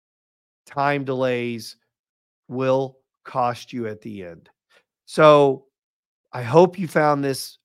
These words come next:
episode useful, informative. And again, I hope that you'll reach out if you're in this situation, or if you know somebody that's in this situation. We're always happy to talk with you.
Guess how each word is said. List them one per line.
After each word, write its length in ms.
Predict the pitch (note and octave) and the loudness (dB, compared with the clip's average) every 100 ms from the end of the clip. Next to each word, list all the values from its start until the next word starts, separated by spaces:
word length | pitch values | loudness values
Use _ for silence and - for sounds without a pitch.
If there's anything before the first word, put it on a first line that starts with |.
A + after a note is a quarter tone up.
| _ | _
episode 540 | C#3+ B2 B2+ C3+ A#2 G#2 | -8 -8 -8 -6 -6 -6
useful, 640 | B2 C3 - C3 B2 A#2+ _ _ _ _ - | -8 -8 -6 -6 -6 -10 _ _ _ _ -16
informative. 840 | A2+ - D3 C#3+ C#3 C#3 C3+ C3 _ _ _ _ _ _ _ _ | -10 -2 0 0 0 -2 -2 -8 _ _ _ _ _ _ _ _
And 120 | B2 A2 | -14 -14
again, 640 | G#2+ A#2 C3 C3 B2+ A#2 _ _ _ _ _ _ - | -12 -6 -4 -2 -6 -10 _ _ _ _ _ _ -14
I 160 | G#2+ G#2+ | -12 -6
hope 380 | C3+ C#3+ C#3 | -2 -2 -2
that 400 | D3 B2+ A#2+ A2 - | -4 -2 -2 -6 -8
you'll 280 | B2+ A#2+ | -6 -6
reach 340 | B2 C3 B2+ C3 | -4 -6 -6 -4
out 240 | A#2+ A2 | -4 -4
if 160 | G#2+ - _ _ - | -8 -14 _ _ -16
you're 280 | E3 F3 | -10 -6
in 120 | B2 A2+ | -6 -8
this 180 | A2+ | -10
situation, 880 | - A2 - A2+ G#2+ G2 - G#2+ G2 | -12 -14 -12 -12 -10 -12 -14 -16 -12
or 180 | A#2+ A#2 | -6 -4
if 140 | A2 | -4
you 80 | C3+ | -6
know 260 | C3 E3+ F3+ | 4 4 4
somebody 440 | - C#3 A#2+ A2 | 0 -4 -4 -6
that's 240 | G#2 G#2+ B2+ | -10 -12 -10
in 120 | G#2+ | -10
this 180 | G#2 - | -10 -12
situation. 880 | G#2+ G2 A#2 G#2 F#2+ - G2+ F#2+ - - - - _ _ | -14 -14 -12 -10 -12 -14 -14 -16 -20 -20 -20 -20 _ _
We're 220 | B2+ C3+ C3+ | -14 0 6
always 340 | D#3 D#3+ C#3+ | 6 6 2
happy 580 | C#3+ C#3 C#3 C3+ B2+ A#2+ _ _ _ _ _ _ _ | 2 2 2 -4 -6 -10 _ _ _ _ _ _ _
to 80 | - | -20
talk 400 | - C#3 C3+ C3+ | -2 2 2 2
with 220 | C#3 B2 | -4 -4
you. 360 | C3 B2+ B2 | -6 -6 -6